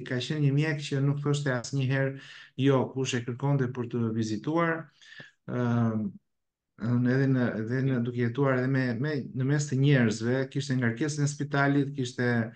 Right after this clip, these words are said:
ngarkesën e njerëzve dhe asnjëherë nuk, e, thonë, ne mund të kemi qenë të sëmurë, ai shkonte bënte vizita. Ne, e, thonë, ai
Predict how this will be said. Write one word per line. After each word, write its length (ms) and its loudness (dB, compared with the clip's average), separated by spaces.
ngarkesën 540 0
e 80 4
njerëzve 380 0
dhe 80 0
asnjëherë 340 2
nuk, 240 -2
e, 100 -4
thonë, 380 -2
ne 100 4
mund 200 4
të 100 -2
kemi 100 0
qenë 160 0
të 140 -2
sëmurë, 340 0
ai 80 -2
shkonte 320 -4
bënte 240 0
vizita. 440 -2
Ne, 120 2
e, 300 0
thonë, 220 0
ai 120 4